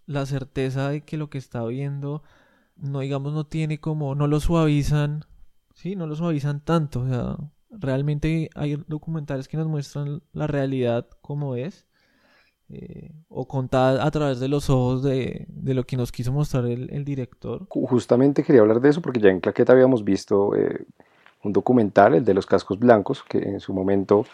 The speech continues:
Speaker 2: lo hablábamos, se sentía mucho un tema <clears throat> de que se había producido a partir de una manera de ver el mundo, que es la occidental.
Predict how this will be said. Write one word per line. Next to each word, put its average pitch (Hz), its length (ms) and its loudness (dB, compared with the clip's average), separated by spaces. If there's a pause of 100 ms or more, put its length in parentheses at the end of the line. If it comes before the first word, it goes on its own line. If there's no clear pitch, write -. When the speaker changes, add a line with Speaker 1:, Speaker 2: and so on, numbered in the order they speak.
(360)
Speaker 2:
lo 123 140 8
hablábamos, 113 580 8
se 135 80 2
sentía 101 460 4
mucho 120 360 -2
un 127 100 2
tema 131 640 6 (200)
<clears throat> 143 440 4
de 117 480 6
que 117 160 6
se - 100 -2
había 101 260 6
producido 107 520 2
a 104 80 0
partir 107 380 -2
de 104 100 2
una 117 320 -2
manera 107 360 2
de 120 100 4
ver 95 120 4
el 101 80 2
mundo, 190 280 0
que - 120 -10
es 85 80 -6
la 92 80 0
occidental. 104 640 -2